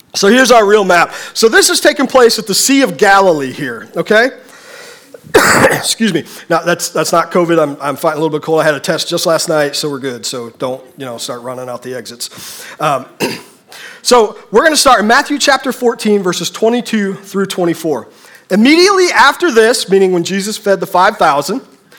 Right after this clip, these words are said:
Jesus insisted that his disciples get back into the boat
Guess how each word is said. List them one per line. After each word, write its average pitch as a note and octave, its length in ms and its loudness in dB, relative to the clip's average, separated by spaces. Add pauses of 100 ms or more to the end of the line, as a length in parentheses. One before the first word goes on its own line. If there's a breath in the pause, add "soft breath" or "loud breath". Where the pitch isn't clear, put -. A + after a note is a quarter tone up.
(340 loud breath)
Jesus D4 500 0
insisted G#3+ 800 0 (300 loud breath)
that B3+ 160 2
his A#3+ 280 0 (120)
disciples C4+ 640 0
get D#3+ 280 -4
back B3 280 2
into C#4+ 220 -2
the D#4+ 80 -2
boat G3 440 0